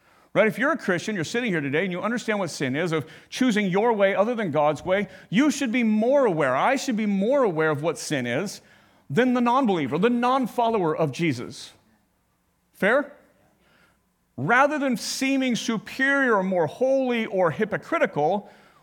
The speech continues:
we should understand our sin even more.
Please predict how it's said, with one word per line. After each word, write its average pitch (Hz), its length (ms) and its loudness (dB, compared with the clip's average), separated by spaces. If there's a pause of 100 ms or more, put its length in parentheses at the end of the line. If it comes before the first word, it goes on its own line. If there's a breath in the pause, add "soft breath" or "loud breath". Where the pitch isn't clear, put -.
we 277 200 2
should 294 200 0
understand 226 560 2
our 190 80 4
sin 190 300 -2
even 143 260 0
more. 196 420 -2